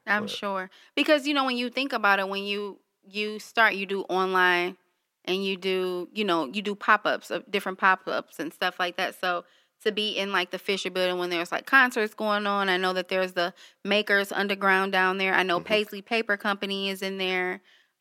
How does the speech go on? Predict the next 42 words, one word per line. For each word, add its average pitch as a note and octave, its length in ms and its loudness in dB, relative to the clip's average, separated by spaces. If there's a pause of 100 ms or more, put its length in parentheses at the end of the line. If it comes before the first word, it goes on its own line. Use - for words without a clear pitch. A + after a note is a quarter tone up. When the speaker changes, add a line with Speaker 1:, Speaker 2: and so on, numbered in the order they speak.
Speaker 1:
Uh, F3 520 4 (140)
I F#3+ 140 4
know G3+ 160 0
Pot - 280 4
in F#3 60 -4
a F#3 60 0
Box F3+ 320 2
and F3+ 140 -10
stuff F3 200 -2
like E3+ 180 -2
that F3+ 180 2
is F3 100 -8
in F3 80 -8
there. E3 100 0
But E3+ 260 -2
Speaker 2:
Mm-hmm. - 240 -20
Speaker 1:
some C4+ 180 4
of C#4+ 40 4
the A#3+ 80 4
smaller G#3 320 4
businesses F#3+ 480 -6
like F3+ 180 0
Paisley F#3+ 280 -4
Paper F3 260 -6
Company, F3 400 -6
I F3+ 140 2
know, F3+ 420 -2 (140)
you F#3+ 140 -4
know, F3+ 180 -2
like, F3 240 -4
know F3+ 240 -4
her F3 260 0
as F3 160 -6
well. F3+ 340 -2
Uh, - 340 -2
Andrea, F3+ 440 -2
she's F#3+ 240 -12
so F3+ 180 -2
awesome. F3 460 -2 (480)
Uh, G3 460 6
and G3+ 200 -2
so G3+ 580 4